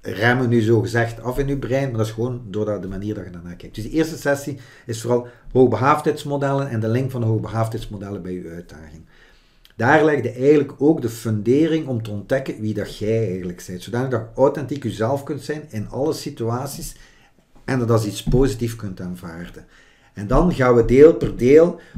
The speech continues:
onze cirkel vergroten. We gaan kijken wat zijn jouw waarden. We gaan kijken naar,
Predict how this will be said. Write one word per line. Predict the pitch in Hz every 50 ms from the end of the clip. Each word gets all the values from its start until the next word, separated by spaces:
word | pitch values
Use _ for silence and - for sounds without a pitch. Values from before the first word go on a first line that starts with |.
| -
onze | - 120 120 107 107
cirkel | - - 151 170 175 - - 156 -
vergroten. | 107 107 92 - - 107 110 120 135 156 151 175 151
We | 120
gaan | 123 117 110
kijken | 113 131 131 135
wat | 135 117 -
zijn | 123 113
jouw | 110 104 92 92
waarden. | 92 98 104 113 123 135 143 151 151 151
We | 135 113
gaan | 113 110 107 110
kijken | - 120 117 113 117 123
naar, | 113 110 110 107 110